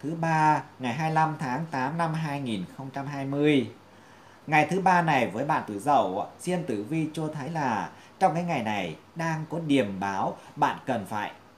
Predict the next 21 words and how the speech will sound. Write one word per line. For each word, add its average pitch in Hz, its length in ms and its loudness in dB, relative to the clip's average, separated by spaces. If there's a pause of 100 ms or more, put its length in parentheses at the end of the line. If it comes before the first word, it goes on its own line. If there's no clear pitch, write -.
cực - 300 2
kỳ 120 360 0
cẩn 98 240 -4
trọng 127 160 -4 (300)
trong 170 340 -2 (120)
công 156 280 -2
việc. 117 280 -2 (280)
Bởi 139 360 4 (220)
ngày 135 200 0
này 113 420 -2 (160)
do 170 180 4
bản 113 220 0
mệnh 135 180 0 (120)
phải 113 180 -6 (140)
đối 147 260 -2
đầu 143 360 4
với 123 100 -6 (200)
cục - 260 0
diện 120 300 0 (400)
ngũ 143 400 4
hành, 120 480 -6